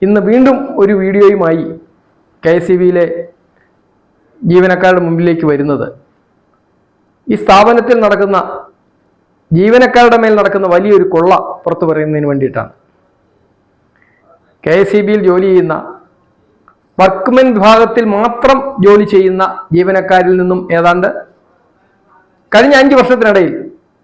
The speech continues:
അതായത് രണ്ടാം പിണറായി സർക്കാരിന്റെ കാലത്ത്, നൂറ് കോടി രൂപയെടുത്ത് പിടിച്ചു പറിച്ചിരിക്കുകയാണ്.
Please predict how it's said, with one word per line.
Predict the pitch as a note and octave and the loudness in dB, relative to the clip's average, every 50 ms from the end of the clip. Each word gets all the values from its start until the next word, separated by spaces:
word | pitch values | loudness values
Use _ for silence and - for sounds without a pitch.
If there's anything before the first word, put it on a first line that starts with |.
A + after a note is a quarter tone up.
| _ _ - | _ _ -4
അതായത് | F3+ G3+ G#3+ A3 A3 A#3+ C4 A3+ | 0 2 4 4 4 4 4 2
രണ്ടാം | G#3 A3+ C4 C#4+ D4 C4+ | 2 4 4 2 4 4
പിണറായി | B3+ A3+ A3+ A#3 A#3 G#3+ A3 | 2 2 4 4 2 4 2
സർക്കാരിന്റെ | G#3 G#3 - G#3 G3 G3 F#3+ F3+ | 0 0 2 0 2 2 2 2
കാലത്ത്, | F3 F3 E3+ E3 - F#3+ - - - - - - _ _ _ _ _ _ _ _ _ _ _ _ _ - F#3 | 2 2 0 0 -4 -6 -6 -6 -10 -16 -18 -20 _ _ _ _ _ _ _ _ _ _ _ _ _ 0 2
നൂറ് | G3+ A#3 C4 C#4 C#4+ C#4 C4 G#3+ - | 2 4 4 4 4 2 2 2 2
കോടി | G3+ G#3 G#3+ A3+ A#3 A3+ A#3 A3 - - - - F3 | 4 4 6 6 4 2 0 -2 -4 -8 -6 -4 0
രൂപയെടുത്ത് | F3 F#3+ G3 F#3+ G3 F#3 E3 D#3 C#3+ - - D#3+ E3 - - - - - | 0 2 2 2 2 0 0 -2 -4 -4 -2 -4 -4 -2 -6 -10 -6 -6
പിടിച്ചു | D3+ D#3+ G3 - - G3+ D3+ | -4 -4 -4 -2 -4 -4 -4
പറിച്ചിരിക്കുകയാണ്. | C#3+ C3+ C#3 C#3+ C3 B2 A2 - A2+ F#2+ - | -4 -4 -4 -4 -4 -4 -4 -6 -8 -10 -10